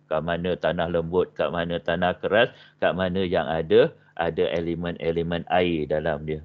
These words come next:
Kat situ kita boleh tahu. Okey, right. Untuk dapatkan soil investigation report, biasanya, uh, ni s-, ada part one punya cerita lah ni. Okey, uh, kita biasanya kita akan buat dua jenis, okey,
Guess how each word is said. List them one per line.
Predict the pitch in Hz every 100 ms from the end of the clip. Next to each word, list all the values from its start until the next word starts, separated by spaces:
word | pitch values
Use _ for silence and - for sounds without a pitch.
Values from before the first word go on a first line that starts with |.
| -
Kat | 87 -
situ | 82 -
kita | 76 76 - 73
boleh | 76 71
tahu. | - 76 71 - _ -
Okey, | 127 170 - - _
right. | 135 147 - _
Untuk | 113 117 - 104
dapatkan | 120 113 - - 120 113
soil | - 123
investigation | 104 107 101 98 104 107 101 - 104
report, | 95 92 - 127 143 -
biasanya, | 98 92 104 98 104 120 123 127 - _ _ 90
uh, | 87 87 87 87
ni | 90 107 107 101
s-, | - - - 90
ada | 95 92 92 90
part | - 85
one | 98 107
punya | 92 95 95
cerita | 101 92 107 107
lah | 131
ni. | 123 107 - _ _
Okey, | 104 135 120
uh, | 82 95 92 90
kita | 98 - 117
biasanya | 104 101 110 113 120
kita | 101 - 80 90
akan | 98 92
buat | 95 85
dua | 90 90 85
jenis, | 78 82 101 147 - 71
okey, | 95 120 202